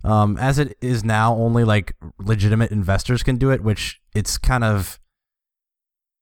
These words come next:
it's kind of limiting in that you can't really invest in it unless you, like, literally have a million dollars or make two hundred thousand dollars a year, which I, I do neither of those things. But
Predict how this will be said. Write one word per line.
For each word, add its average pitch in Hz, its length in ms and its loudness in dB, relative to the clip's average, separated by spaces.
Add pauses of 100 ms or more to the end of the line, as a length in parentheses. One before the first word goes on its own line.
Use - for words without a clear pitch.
(160)
it's - 160 0
kind 220 240 2
of 160 180 0
limiting 143 460 2
in 135 100 2
that 123 140 2
you 123 100 0
can't 117 240 0
really 123 200 2
invest 113 420 0
in 131 80 2
it 131 120 2
unless 113 300 0
you, 117 180 2 (100)
like, 104 200 0
literally 113 500 2
have 107 240 0
a 104 80 0
million 101 460 0
dollars 101 480 2
or 104 80 0
make 98 260 0
two 117 180 0
hundred 110 260 0
thousand 101 280 0
dollars 101 260 2
a 92 80 0
year, 92 340 2
which - 240 -2 (340)
I, 95 120 0 (260)
I 95 60 0
do 98 160 2
neither 95 320 0
of 95 80 -2
those 104 200 0
things. 110 440 0 (520)
But 123 200 0